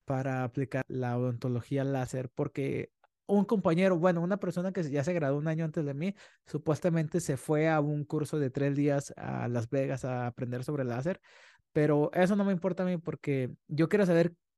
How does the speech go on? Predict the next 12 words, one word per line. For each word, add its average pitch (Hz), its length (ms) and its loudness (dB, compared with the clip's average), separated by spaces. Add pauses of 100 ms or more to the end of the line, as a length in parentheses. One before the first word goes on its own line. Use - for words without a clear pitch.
(100)
cuál 185 260 2
es 220 80 0
el 226 100 -2
panorama 160 500 0
que 170 120 -6
tenemos 147 360 -2
nosotros 147 440 -2
en 151 80 -2
Latinoamérica 127 800 -4
y 135 220 -4
si 131 200 -2
alguien 139 480 2